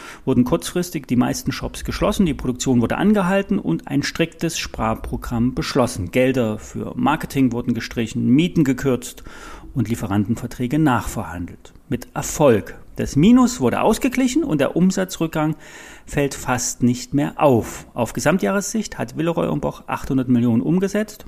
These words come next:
beim ebit auf Vorkrisenniveau oder Vorjahresniveau verharrt. Beim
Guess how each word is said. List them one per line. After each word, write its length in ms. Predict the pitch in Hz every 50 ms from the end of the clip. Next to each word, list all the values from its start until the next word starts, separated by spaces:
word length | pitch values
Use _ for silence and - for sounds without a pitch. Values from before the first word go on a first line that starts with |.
| -
beim 200 | - - 123 113
ebit 420 | - - 123 127 123 139 139 - - - - - - - - - - - -
auf 400 | - 123 127 131 - - - - -
Vorkrisenniveau 1000 | - - 135 113 98 - - - 110 104 95 104 113 107 110 117 123 127 123 120
oder 140 | 104 98 92
Vorjahresniveau 880 | - - 113 107 104 101 101 - - - 120 110 98 104 110 110 113 - - - - - - - -
verharrt. 720 | - - - 143 123 113 120 107 87 - - - - - - -
Beim 400 | - 104 107 107 107 107 104 104